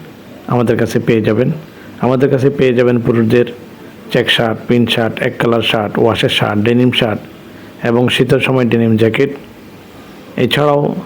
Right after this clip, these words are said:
হাফ স্লিভ, কাতুয়া ইত্যাদিও আমাদের কাছে পেয়ে যাবেন। সব ধরনের শার্টই আমাদের কাছে অ্যাভেলেবল থাকবে। আপনাদের যার যেটা লাগবে অবশ্যই আমাদের সাথে যোগাযোগ করতে পারেন। তো বলে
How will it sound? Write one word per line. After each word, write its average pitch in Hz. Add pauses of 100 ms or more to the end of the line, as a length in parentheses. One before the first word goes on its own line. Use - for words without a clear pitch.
হাফ 127
স্লিভ, 127 (320)
কাতুয়া 120 (500)
ইত্যাদিও 131
আমাদের 113
কাছে 117
পেয়ে 110
যাবেন। 104 (1400)
সব 131
ধরনের 139
শার্টই 127
আমাদের 117 (600)
কাছে 123
অ্যাভেলেবল 123
থাকবে। 123 (800)
আপনাদের 117 (300)
যার 117
যেটা 117
লাগবে 110 (100)
অবশ্যই 127 (540)
আমাদের 123
সাথে 123
যোগাযোগ 123
করতে 120
পারেন। 147 (1200)
তো 131 (1500)
বলে 143